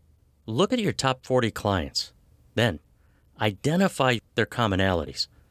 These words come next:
Are they business owners? Are they executives? Are they, what are they? <laughs> Next, identify why you,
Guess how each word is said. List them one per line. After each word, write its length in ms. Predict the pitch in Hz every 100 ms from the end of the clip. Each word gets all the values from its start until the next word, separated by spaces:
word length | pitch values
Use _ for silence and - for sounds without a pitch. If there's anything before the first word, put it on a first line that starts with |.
| _ _ _ _ -
Are 80 | 117
they 80 | 156
business 400 | 139 156 135 -
owners? 280 | 78 78 -
Are 120 | 120
they 100 | 139
executives? 680 | 131 117 151 - 78 - - -
Are 120 | 120
they, 200 | 143 135 - _ _ _ -
what 200 | - 139
are 180 | 135 190
they? 140 | 80 _ _ _ _ _ _ _ _ _ _ -
<laughs> 100 | 131 - _ _ -
Next, 380 | 131 131 - - _ _ _ _
identify 560 | 117 113 165 185 - 127
why 200 | 113 120
you, 180 | 117